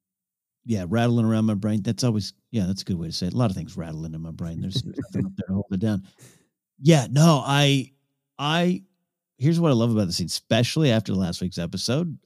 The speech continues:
Speaker 1: I'll mention it again. We, we are not in an era where, eh, you, you know, from a certain point of view, the rebels were wrong too. That, that, that's not the era we're in in Star Wars. We're exploring what it really meant and what those actions meant. And yes,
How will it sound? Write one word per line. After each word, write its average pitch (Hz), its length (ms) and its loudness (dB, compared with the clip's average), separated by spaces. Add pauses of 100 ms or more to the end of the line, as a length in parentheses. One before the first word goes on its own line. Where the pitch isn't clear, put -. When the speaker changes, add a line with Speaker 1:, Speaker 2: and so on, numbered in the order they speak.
Speaker 1:
I'll 80 280 -12
mention 98 360 -4
it 110 120 0
again. - 320 -4 (1400)
We, 139 200 4
we 147 260 6
are 139 60 6
not 147 460 4
in 151 100 6
an 127 100 4
era 101 400 0
where, 92 640 -4 (440)
eh, 202 580 0
you, 180 260 -2
you 190 220 0
know, 151 680 0
from 185 220 0
a 156 40 2
certain 190 280 0
point 143 200 4
of 113 60 2
view, 127 300 6
the 113 60 4
rebels 123 340 2
were 113 100 4
wrong 107 280 2
too. 104 220 2
That, 98 200 -2
that, 117 160 -4
that's 110 300 -4
not 113 400 2
the 123 140 2
era 120 180 2
we're 101 180 0
in 101 140 0
in 82 100 -2
Star 90 260 -4
Wars. 76 180 -8
We're 135 220 0
exploring 107 540 -2
what 101 140 0
it - 100 -6
really 95 300 -2
meant 87 320 -6
and - 100 -10
what 98 140 -6
those 95 160 -6
actions 90 340 -6
meant. 87 220 -6
And 98 160 -2
yes, 113 380 0